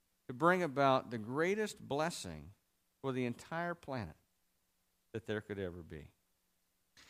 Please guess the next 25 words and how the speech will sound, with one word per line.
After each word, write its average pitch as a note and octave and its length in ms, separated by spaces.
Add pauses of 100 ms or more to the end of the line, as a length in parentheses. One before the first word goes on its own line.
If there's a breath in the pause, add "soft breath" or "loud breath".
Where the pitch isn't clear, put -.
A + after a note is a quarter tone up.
(220 soft breath)
And D3 100
it's D#3 180
an C3+ 60
amazing E3 680
story. A2+ 460 (140)
Um, C3+ 360 (840)
God F3+ 360
is C3 180
using G3+ 420 (360 loud breath)
Joseph E3 640
to F#2+ 120
save G3+ 640
and B2 180 (200)
purify D3 880 (720)
these B2+ 240
brothers A2+ 720
of F2+ 140
his. - 440 (880)
And G2 80
he D3+ 160
has D#3 200
some G#2+ 180
brothers C#3 480
who A#2+ 220
are G2 280